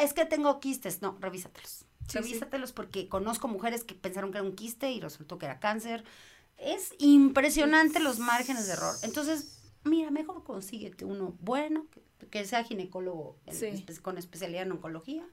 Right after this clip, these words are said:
Speaker 2: Ujú.
Speaker 1: Le llevas tus estudios cada seis meses, obviamente a partir de los treinta y cinco años, es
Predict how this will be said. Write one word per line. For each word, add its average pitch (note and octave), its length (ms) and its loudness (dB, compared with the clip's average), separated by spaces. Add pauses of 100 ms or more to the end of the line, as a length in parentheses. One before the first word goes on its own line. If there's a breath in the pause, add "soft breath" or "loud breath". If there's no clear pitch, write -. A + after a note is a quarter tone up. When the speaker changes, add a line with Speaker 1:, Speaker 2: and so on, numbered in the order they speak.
(160)
Speaker 2:
Ujú. G#3 340 -10 (200)
Speaker 1:
Le A3 200 -2
llevas B3 260 -2
tus F#3 200 -12
estudios G#3 440 -6
cada F#3+ 260 -6
seis F#3 240 -10
meses, C4+ 600 -6
obviamente B3+ 480 2
a A#3 80 -2
partir F#3 400 -4
de A3 100 -2
los D#3 400 -6 (220)
treinta F3+ 420 0
y F#3+ 80 -2
cinco D4 380 2
años, D#3+ 300 -8
es - 340 -12